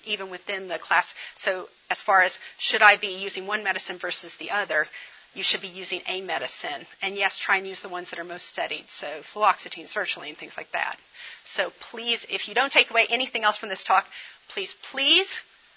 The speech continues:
use your resources if a patient has certain risk factors. Two, those pregnant women with bipolar disorder,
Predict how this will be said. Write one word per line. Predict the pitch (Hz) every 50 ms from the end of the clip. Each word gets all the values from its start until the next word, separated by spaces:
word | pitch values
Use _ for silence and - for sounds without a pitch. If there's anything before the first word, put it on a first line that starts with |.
| _ _ _ _ _ _ _ _ _
use | - 202 214 226 -
your | 269 254 240
resources | 247 240 233 - - 233 220 214 214 - - 226 220 226 233 - - - - _ _ _ _ - - - -
if | 196 196 -
a | 202
patient | - - 214 214 - 214 196
has | 175 190 185
certain | - 208 196 190
risk | 180 - -
factors. | 156 - - - - - - - _ _ _ - - -
Two, | 302 277 233 196 180 196 - - - - - - - - _ -
those | 208 202 -
pregnant | - 247 247 254 -
women | 226 233 233 220 214
with | 208
bipolar | - 208 202 - - 220 214
disorder, | 214 208 - - 226 214 214